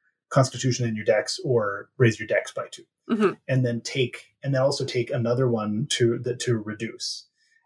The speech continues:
Speaker 1: Um, where the, so the idea being is that you're not, you're, you're designing your character the way you kind of feel fits the, fits the example. Um, and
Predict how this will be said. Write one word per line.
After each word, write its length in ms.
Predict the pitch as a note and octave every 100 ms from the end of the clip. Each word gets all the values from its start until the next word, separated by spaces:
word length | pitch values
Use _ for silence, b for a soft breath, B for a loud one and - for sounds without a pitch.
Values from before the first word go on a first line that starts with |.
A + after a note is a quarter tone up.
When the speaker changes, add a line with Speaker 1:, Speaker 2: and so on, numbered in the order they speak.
| _ _
Speaker 1:
Um, 480 | B2 G#2+ G2+ G2 G2 - _ _
where 180 | C#3+ B2+
the, 280 | C3 B2+ A#2
so 140 | C3+
the 140 | B2+
idea 280 | A#2+ A#2+ C3+
being 280 | A#2+ B2 A#2
is 100 | A2+
that 200 | A#2 A#2+
you're 120 | B2 B2
not, 360 | B2+ B2 - _ _ _ _ -
you're, 180 | C#3
you're 400 | D#3+ C3+ B2+ B2
designing 500 | A#2 B2+ A#2+ D3 E3
your 120 | D#3+ C#3
character 520 | - C3 B2 B2+ B2
the 100 | A#2
way 160 | A2+ A2+
you 300 | A2 G#2+ A2
kind 180 | - A#2
of 80 | -
feel 480 | - A#2+ A2 G#2+ -
fits 180 | E3 -
the, 300 | A#2+ G#2+ -
fits 180 | - A#2+
the 100 | A#2+
example. 500 | A2+ A2+ A2 C#3+ - b b b _
Um, 440 | B2 A2+ G#2 G#2 - _ _ _ _ -
and 360 | B2+ A#2+ A#2+